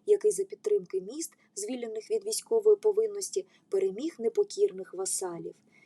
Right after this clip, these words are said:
і таким чином здобув контроль над всією територією Франції. Поразка англійців у війні викликала незадоволення правлячою династією Ланкастерів,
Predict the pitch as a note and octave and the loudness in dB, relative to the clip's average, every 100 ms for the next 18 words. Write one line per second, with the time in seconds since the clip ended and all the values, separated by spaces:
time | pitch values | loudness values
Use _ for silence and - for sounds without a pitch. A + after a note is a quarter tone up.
0 | _ F#3 F3+ F3+ E3+ - C#4+ F4 E4 C4 | _ -2 0 -6 -6 -2 0 0 -2 -2
1 | A#3+ G3 C4 - G#3+ G3+ G3 A3 G3 F#3+ | -2 0 -2 -4 -4 0 2 2 2 -6
2 | - - E3 F3 D4 D#4 - A3+ G3 - | -6 -4 -4 -2 0 -2 0 0 0 -2
3 | F3 F3 E3+ E3 F3 _ _ - F3 E3 | -2 -2 -2 -4 -8 _ _ -6 -4 -6
4 | D#3+ - D3+ D#3+ _ _ _ _ _ _ | -10 -10 -10 -12 _ _ _ _ _ _
5 | _ _ _ _ G4+ G4+ F#3 - - - | _ _ _ _ 4 4 2 0 -2 -2
6 | F3+ G3+ F#3 F#3+ - - F3+ F#3 A3 E4 | 2 2 2 -2 2 2 2 0 -2 0
7 | F#4 A3+ F4 F4 F4 D4 A#3+ G3+ F#3 F#3 | 4 6 6 4 2 -2 -2 0 0 0
8 | F3 B3 C4+ A#3+ G#3 - F#4+ F#4+ F#4+ F#4+ | 2 0 0 -4 -4 -2 0 -2 0 0
9 | F#4 F#4 F#4 F#4+ - F#4 F4+ F#4 - F#4+ | 0 -2 -6 -8 -2 0 2 0 0 -2
10 | F#4+ F#3 - G#4 F#4 - E3+ - | -2 -4 -2 -2 -2 -8 -10 -12